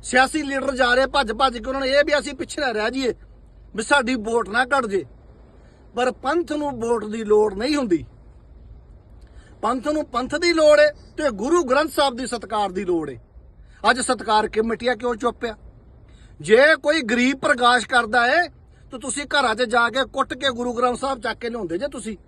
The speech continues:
ਅੱਜ ਤੁਸੀਂ ਕਿੱਥੇ ਖੜੇ ਜੇ? ਅੱਜ ਤੁਸੀਂ ਉਹਨਾਂ ਦੇ ਸੋਲੇ ਗਾ ਰਹੇ ਜੇ। ਅੱਜ ਤੁਹਾਡੇ ਢਾਡੀ ਬਾਣੇ ਪਾ ਕੇ, ਅੰਮ੍ਰਿਤ ਛਕ ਕੇ, ਇੱਕ ਪੀਰਾਂ ਦੀਆਂ, ਇੱਕ ਮਜ਼ਾਰਾਂ ਦੀ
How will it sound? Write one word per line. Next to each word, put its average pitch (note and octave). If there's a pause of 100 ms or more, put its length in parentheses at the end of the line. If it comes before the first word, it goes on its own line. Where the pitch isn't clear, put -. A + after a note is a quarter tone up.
(1300)
ਅੱਜ C4
ਤੁਸੀਂ D4
ਕਿੱਥੇ C#4+
ਖੜੇ B3
ਜੇ? D#3 (920)
ਅੱਜ C4+
ਤੁਸੀਂ A#3+
ਉਹਨਾਂ C#4
ਦੇ C#4+
ਸੋਲੇ C#4+
ਗਾ A#3
ਰਹੇ A#3
ਜੇ। A3 (1800)
ਅੱਜ B3
ਤੁਹਾਡੇ C4
ਢਾਡੀ C4+
ਬਾਣੇ A#3
ਪਾ B3
ਕੇ, C#4
ਅੰਮ੍ਰਿਤ B3
ਛਕ A#3
ਕੇ, D#4 (460)
ਇੱਕ D4
ਪੀਰਾਂ C4
ਦੀਆਂ, D4
ਇੱਕ C4+
ਮਜ਼ਾਰਾਂ B3
ਦੀ F4